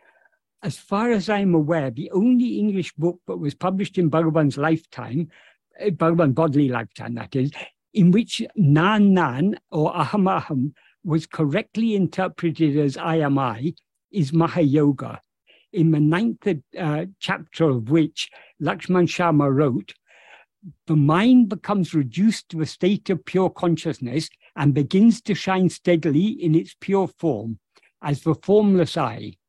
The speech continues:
The sage calls this formless consciousness the 'I am I,' to distinguish it from the ego sense, which has the form,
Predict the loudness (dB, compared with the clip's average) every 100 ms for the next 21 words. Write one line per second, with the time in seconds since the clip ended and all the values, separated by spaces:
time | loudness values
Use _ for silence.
0 | _ _ -20 -20 _ -4 -2 0 2 4
1 | 2 -2 0 2 2 0 0 -2 -2 0
2 | 2 4 2 0 -4 -2 -2 -6 -6 -4
3 | -4 -4 _ _ -18 -2 -2 0 -2 -2
4 | 0 0 0 0 -4 -10 -12 _ _ -2
5 | 0 2 0 2 2 2 0 -4 -4 -2
6 | 2 2 0 -4 -2 0 0 -2 -4 -8
7 | -8 -10 _ -18 -6 -6 -2 -4 -2 -4
8 | -4 0 2 4 2